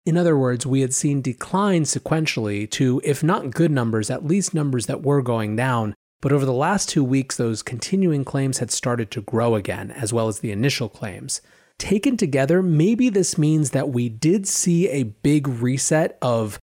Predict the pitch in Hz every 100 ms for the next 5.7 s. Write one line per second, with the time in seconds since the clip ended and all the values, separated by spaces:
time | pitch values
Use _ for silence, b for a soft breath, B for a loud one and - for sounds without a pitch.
0 | _ - 135 147 160 - - 123 120 -
1 | - 120 120 131 135 - 127 123 113 -
2 | - 131 131 - - 113 127 151 143 170
3 | 196 170 151 - 143 127 180 180 - -
4 | 147 - - 147 135 139 131 123 - 127
5 | 123 - - 113 - - -